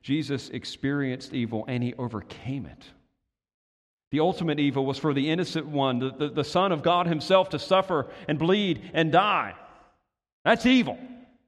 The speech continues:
And yet, that was the price for our rebellion against him. And he overcame that. And he rose again from the dead. And he is victorious over it. And he will one day fully and finally abolish it forever.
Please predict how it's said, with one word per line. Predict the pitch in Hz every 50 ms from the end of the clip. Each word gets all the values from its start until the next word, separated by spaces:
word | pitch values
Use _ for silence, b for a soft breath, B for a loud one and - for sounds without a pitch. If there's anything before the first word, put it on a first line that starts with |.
| _ _ _ _ _ _ _ _ _ _ _ _ _ _ _ _ _ _ _
And | - 160 165
yet, | 170 160 147 - - B B B B B - 123 113
that | 170 175 196 208 208 185 - - - - - -
was | 147 151 190 214 208 185 175 160 - -
the | 143 165
price | 160 - - 147 175 220 233 220 208 175 160 - - - -
for | - - - 226 233 226 214 202 180 165 160 - -
our | 170 202 220 226 220 208 196
rebellion | 175 160 170 170 135 - 208 226 240 240 233 226 214 196 180 156
against | 156 175 170 - 196 220 226 226 -
him. | - 208 185
And | 180 180
he | 185 240 269 285
overcame | 262 254 185 202 190 185 - - 240 269 302 311 311 262
that. | 220 180 147 135 - - - - -
And | - 202
he | 190 202 247 269
rose | 233 240 269 262 262 240 -
again | 226 202 151 196 262 302 302
from | 311 - 277 247
the | 220 208
dead. | 196 170 190 170 165
And | 185 202 202
he | 220 269 269
is | 277 202
victorious | - 208 247 - - 240 277 262 254 254 247 240 - -
over | 254 269 285 226 220
it. | 214 196 B B B
And | 226 233 226
he | 254 311
will | 349 349 330 254
one | 262 302 330 311
day | 277 269
fully | 240 - - 302 330 339 320 294 269
and | 240 190
finally | - 262 277 302 320 320 294 277
abolish | 247 196 170 240 269 302 330 339 - -
it | 285 208
forever. | - - 254 240 247 311 359 370 311 202 123 -